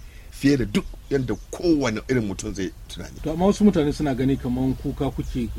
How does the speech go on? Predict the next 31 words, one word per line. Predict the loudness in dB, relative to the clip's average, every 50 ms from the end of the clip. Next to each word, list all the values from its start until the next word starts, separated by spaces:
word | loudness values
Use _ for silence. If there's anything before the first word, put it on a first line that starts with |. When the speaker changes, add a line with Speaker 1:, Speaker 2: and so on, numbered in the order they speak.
| -8 -8 -8 -8 -10 -12 -12 -14 -14 -14 -12 -8
Speaker 2:
dan | -4 -2 -2 -2
kar | -2 -4 -6 -4
a | -4
ga | -4 -4
gazawar | 2 4 4 4 6 4 2 2 0 -2 -4
ku, | -4 -6
shi | -2 -2
yasa | -2 0 0 -2
kuke | -4 -4 -4 -4 -4
waɗannan | -4 -2 -2 -2 -2 2
Speaker 1:
Ba, | 4 4 4
Speaker 2:
kuka. | 6 6
Speaker 1:
ba | 6 6
zancen | 6 6 4 4 2 2
kuka | 2 0 2 4 4 6
ba | 6 6
ne, | 6 6 0 -2 -8 -16 -16 -14 -10 -4
zancen | 2 2 2 4 4 4 4 4 2
faɗakarwa | 2 0 2 2 2 0 4 4 6 8 8 6 6
ne. | 4 0 -6 -8 -14 -10
Saboda | -2 0 2 4 4 6 6 6 4 4 0 -6 -12 -2
wato | 4 4 4 6 6 4 6 6 4 2 0 -4 -6 2
kada | 4 4 4 4
a | 4
ga | 2 2
cewa | 2 4 4 4 4
kamar | 4 4 2 4 6
wai | 6 4
shi | 4 0 0
Janar | 0 2 2 2
Buhari | 0 0 0 2 2 2 2 0 -2